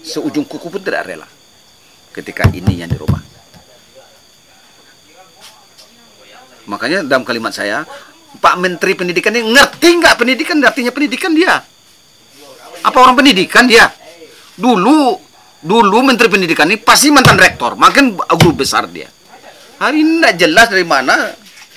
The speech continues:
dia jadi Menteri Pendidikan. Pendidikan ini yang masalah yang su-,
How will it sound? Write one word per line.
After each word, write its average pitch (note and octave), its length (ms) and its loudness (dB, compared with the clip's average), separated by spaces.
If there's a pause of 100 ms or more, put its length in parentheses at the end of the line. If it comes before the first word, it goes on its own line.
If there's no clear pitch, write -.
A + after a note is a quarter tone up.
(300)
dia A#3+ 80 -4
jadi A3+ 160 -2
Menteri D3+ 320 -4
Pendidikan. A2+ 480 -8 (640)
Pendidikan F4 640 -2
ini F#4+ 320 0 (240)
yang B3 240 2
masalah A#3+ 320 4
yang A#3+ 240 2
su-, - 160 -8